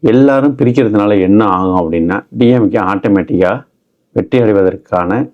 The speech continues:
தொண்ணூத்தி ஒன்பது சதவீத வாழ்த்து, அஹ், அஹ், வாய்ப்புகள் இருக்கு. எ-, இதற்கு இடையில ஏதாவது ஒரு மிராக்கிள் நடந்தா மட்டுமே,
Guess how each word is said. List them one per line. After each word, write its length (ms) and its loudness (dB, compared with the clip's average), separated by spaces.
தொண்ணூத்தி 500 0
ஒன்பது 640 2
சதவீத 460 2
வாழ்த்து, 360 0
அஹ், 360 0
அஹ், 200 -4
வாய்ப்புகள் 440 0
இருக்கு. 540 0
எ-, 220 2
இதற்கு 420 0
இடையில 360 2
ஏதாவது 520 2
ஒரு 300 2
மிராக்கிள் 500 0
நடந்தா 300 2
மட்டுமே, 420 0